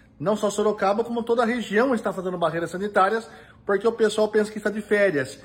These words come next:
Então eles migram para outras cidades, para alugar chácara, fazer festas, bebedeiras, aglomerações, se-, não uso de máscaras. E a gente teve esse exemplo, esse exemplo recente. Então,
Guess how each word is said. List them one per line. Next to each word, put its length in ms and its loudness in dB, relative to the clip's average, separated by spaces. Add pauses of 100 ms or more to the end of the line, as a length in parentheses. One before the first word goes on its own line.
(220)
Então 260 0
eles 180 0
migram 460 2
para 120 4
outras 260 2
cidades, 460 2 (340)
para 100 2
alugar 320 2
chácara, 600 0
fazer 360 -4
festas, 720 0
bebedeiras, 1000 2 (260)
aglomerações, 1120 0 (320)
se-, 300 -4
não 320 2
uso 160 -2
de 100 -4
máscaras. 680 0 (460)
E 140 2
a 60 6
gente 200 -4
teve 200 4
esse 120 -2
exemplo, 360 0
esse 200 -2
exemplo 360 -2
recente. 640 -4 (600)
Então, 720 0